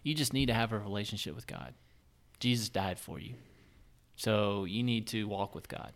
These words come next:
What in the world does that actually mean? <laughs> What does it not mean? Let's, let's start looking at the negative. What does it not mean? We're all looking at Tyler right now 'cause we know he has some,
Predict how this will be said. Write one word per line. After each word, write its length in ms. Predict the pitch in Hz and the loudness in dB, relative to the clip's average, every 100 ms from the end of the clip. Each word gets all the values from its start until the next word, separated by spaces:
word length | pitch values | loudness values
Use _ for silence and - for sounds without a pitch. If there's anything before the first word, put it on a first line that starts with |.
| - - | -18 -12
What 220 | - 104 - | -6 -6 -6
in 80 | 120 | -8
the 100 | 101 | -6
world 260 | 104 104 98 | -4 -6 -6
does 140 | 98 | -6
that 180 | 95 - | -6 -4
actually 500 | 101 104 - - 107 | -2 0 0 -2 -2
mean? 260 | 98 87 113 - | -2 -4 -6 -12
<laughs> 60 | - - - - - - - - - - - - - - - - - - | -20 -20 -20 -20 -20 -20 -20 -20 -20 -20 -12 -8 -8 -8 -12 -14 -18 2
What 180 | 165 208 | 8 8
does 140 | 156 | 8
it 120 | 143 120 | 6 8
not 280 | 135 113 | 8 6
mean? 240 | 101 92 104 - - - | 2 -6 -8 -16 -20 -8
Let's, 280 | 135 135 - | -2 -2 -2
let's 180 | 135 135 | -4 -2
start 360 | - 135 131 - - - | 4 6 6 2 -10 -4
looking 260 | 117 120 110 | -2 4 4
at 80 | |
the 80 | 95 | 4
negative. 400 | 95 101 95 - - | 4 2 2 0 2
What 160 | 160 | 4
does 160 | 156 117 | 4 2
it 100 | 104 | 0
not 260 | 95 98 - | 0 0 -2
mean? 240 | - 110 - - - - - - - - - - - - 127 | -8 -10 -12 -20 -20 -20 -20 -20 -16 -12 -10 -10 -10 -6 6
We're 140 | 139 | 12
all 160 | 127 123 | 12 12
looking 200 | 117 98 | 8 6
at 100 | - | 4
Tyler 280 | 101 95 | 6 6
right 160 | 90 87 | 6 2
now 180 | 92 90 | 0 -4
'cause 200 | - 95 | -6 -6
we 120 | 101 | -2
know 220 | 101 101 | 0 0
he 160 | 98 95 | -2 -4
has 200 | 95 92 | -4 -6
some, 300 | - 87 95 | -6 -8 -12